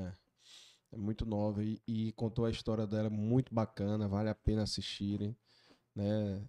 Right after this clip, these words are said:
Aqui eu, eu já tenho marcado aqui também a, a Mila, a Milari vai vir, do Empório Brownie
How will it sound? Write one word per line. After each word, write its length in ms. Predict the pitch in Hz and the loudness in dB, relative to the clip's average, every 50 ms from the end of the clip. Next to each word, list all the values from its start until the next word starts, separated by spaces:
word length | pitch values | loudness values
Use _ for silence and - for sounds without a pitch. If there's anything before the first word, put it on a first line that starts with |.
| - - | -12 -6
Aqui 440 | - 101 101 - - - 117 120 120 | -4 -4 -4 -4 -2 2 4 4 6
eu, 200 | 113 113 117 - | 6 4 4 2
eu 80 | 127 117 | 2 2
já 160 | 113 120 113 | 4 4 2
tenho 260 | - 127 123 127 123 | 2 2 2 2 4
marcado 540 | 120 120 120 113 - - - 123 117 107 110 | 2 2 0 0 -2 0 0 0 2 2 0
aqui 220 | 107 - - 120 | -4 -2 -4 -4
também 360 | - - 117 107 110 117 120 113 | 0 2 2 4 4 4 4 4
a, 360 | 110 110 104 101 101 98 92 - | 4 4 4 4 4 2 0 0
a 400 | - 107 104 101 101 98 92 98 | -2 -2 0 0 0 0 0 0
Mila, 460 | 104 113 123 139 139 131 123 117 120 - _ _ - | 2 4 4 6 6 6 4 2 2 -4 _ _ -6
a 80 | 110 107 | -2 0
Milari 520 | 107 113 113 117 107 98 98 110 113 120 | 2 2 2 2 2 2 2 2 2 2
vai 160 | 110 104 98 | 2 2 2
vir, 400 | 95 101 104 107 113 120 123 127 _ _ _ _ _ _ - - - _ _ _ _ _ _ - | 0 0 0 0 2 0 0 -2 _ _ _ _ _ _ -20 -20 -20 _ _ _ _ _ _ -8
do 80 | 98 101 | -6 -6
Empório 320 | 98 - 101 104 104 101 | -2 2 2 4 4 4
Brownie 720 | 98 101 104 107 110 110 110 113 113 113 110 110 110 113 | 2 2 2 4 4 4 4 4 4 4 2 0 0 -2